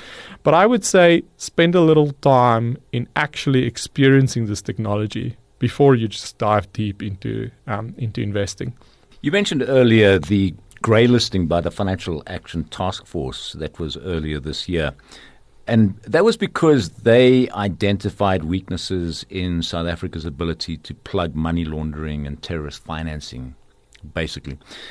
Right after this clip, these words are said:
Speaker 2: Do you think the regulations around crypto, which are now coming into force, are gonna help with this? I mean, it clearly seems from a timing point of view, it was designed to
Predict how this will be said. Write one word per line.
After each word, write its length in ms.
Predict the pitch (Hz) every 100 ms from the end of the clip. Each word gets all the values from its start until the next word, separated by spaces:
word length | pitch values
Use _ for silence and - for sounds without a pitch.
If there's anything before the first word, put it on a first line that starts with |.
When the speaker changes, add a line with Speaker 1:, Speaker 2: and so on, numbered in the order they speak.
| - - - _ _ - - 87
Speaker 2:
Do 100 | 110
you 120 | 190
think 260 | - 202 -
the 200 | 143 110
regulations 720 | 107 95 98 98 - 98 82
around 300 | 87 82 -
crypto, 360 | - - 95
which 200 | 80 82
are 40 | 85
now 180 | 82 78
coming 280 | - 90 82
into 160 | 78
force, 360 | - - 87 -
are 60 | 78
gonna 200 | 82 73
help 320 | 85 85 -
with 120 | 73
this? 260 | 65 65 76
I 100 | 85
mean, 160 | 104
it 120 | 101 -
clearly 300 | 175 254 139
seems 340 | - 131 113
from 120 | 98
a 60 | -
timing 440 | - 202 180 135
point 260 | - 107 92
of 100 | 80
view, 260 | 90 92
it 160 | 85 -
was 100 | 82
designed 840 | - 85 76 98 95 90 87 76 - -
to 380 | - 95 87